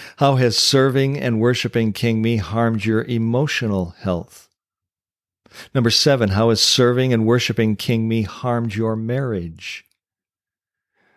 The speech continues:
Number eight, how has serving and worshiping King Me harmed your view of women or of men?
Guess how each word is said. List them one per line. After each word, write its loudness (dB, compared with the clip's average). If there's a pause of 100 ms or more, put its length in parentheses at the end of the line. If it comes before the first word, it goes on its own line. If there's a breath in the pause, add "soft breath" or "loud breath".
(140)
Number 2
eight, 2
how 2
has 2
serving 2
and 0 (340 loud breath)
worshiping 2
King 0
Me 0
harmed -2
your 2
view 0
of -2
women -4
or 0
of -2
men? -2